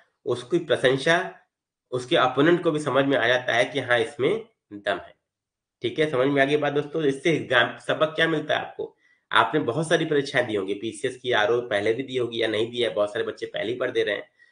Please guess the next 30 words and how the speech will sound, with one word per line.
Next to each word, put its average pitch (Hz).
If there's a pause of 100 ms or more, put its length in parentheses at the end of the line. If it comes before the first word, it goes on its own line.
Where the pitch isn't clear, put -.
(160)
या 104
बहुत 117
सारे 139
अन्य 123
भी 156
एग्जाम 135
आपने 110
दिए 104
होंगे, 92 (420)
तो 170 (260)
आप 131
हो 135
सकता 147
है 170
असफल 156
हुए 147
हों, 107 (400)
लेकिन 120
इसका 135
मतलब 123
ये 120
नहीं 139
है 180
दोस्तों 156
कि 147
आपके 135
अंदर 131
क्षमता 107
नहीं 92
है। -